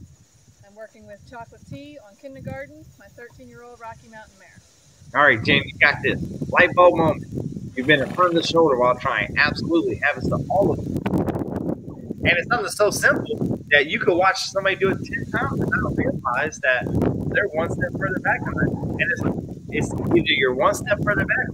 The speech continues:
Speaker 2: or you've driven that horse one step in front of you. It's the same answer. You gotta be behind that drop line.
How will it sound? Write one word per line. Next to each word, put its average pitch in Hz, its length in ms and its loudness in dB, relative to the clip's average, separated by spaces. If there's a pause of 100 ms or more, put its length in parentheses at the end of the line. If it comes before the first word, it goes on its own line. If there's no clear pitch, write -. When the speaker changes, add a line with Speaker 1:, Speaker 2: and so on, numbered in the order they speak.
Speaker 2:
or 453 300 2
you've - 100 -4
driven - 560 -4
that 135 140 -2
horse 156 180 -2 (160)
one 147 160 -4
step 151 320 -4
in 131 80 -8
front 185 260 -2
of 156 60 0
you. - 220 -8
It's - 180 -12
the - 160 -18
same 139 220 0
answer. 151 340 -2
You - 480 -2
gotta 147 140 4
be 143 80 -2
behind 135 280 -4
that 120 120 -2
drop 127 280 0
line. 95 160 -14